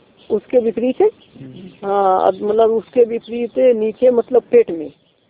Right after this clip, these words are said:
उसके विपरीत पेट में जाना अपान की गति है। यहाँ भी गति को जोड़ लेंगे, अपान से गति को अध्ययन करेंगे।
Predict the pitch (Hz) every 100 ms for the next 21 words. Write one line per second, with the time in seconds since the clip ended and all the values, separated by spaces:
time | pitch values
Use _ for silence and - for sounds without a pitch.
0 | _ 220 202 - 240 233 220 247 226 -
1 | 226 240 233 220 208 208 233 226 - 185
2 | 190 196 214 196 - 208 196 202 196 208
3 | 214 202 226 214 202 196 190 190 196 202
4 | - 190 196 214 - 196 185 - 214 -
5 | 196 190 190 185 185 185 175 226